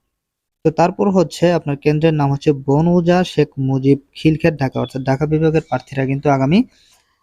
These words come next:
আঠারোই নভেম্বর থেকে মাঠ পরীক্ষায় অংশগ্রহণ করতে পারবে। তো প্রথমেই আঠারোই নভেম্বর কিন্তু ঢাকা,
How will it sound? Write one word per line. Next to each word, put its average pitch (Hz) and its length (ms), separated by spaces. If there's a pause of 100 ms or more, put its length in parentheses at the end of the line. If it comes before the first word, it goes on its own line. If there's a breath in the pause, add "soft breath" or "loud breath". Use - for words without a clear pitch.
(140 soft breath)
আঠারোই 190 380
নভেম্বর 151 440 (120)
থেকে 208 320 (160)
মাঠ 139 200 (100)
পরীক্ষায় 131 320
অংশগ্রহণ 131 340
করতে 165 280
পারবে। 123 340
তো 147 100
প্রথমেই 180 420
আঠারোই 160 300
নভেম্বর 165 400
কিন্তু 160 220
ঢাকা, 139 520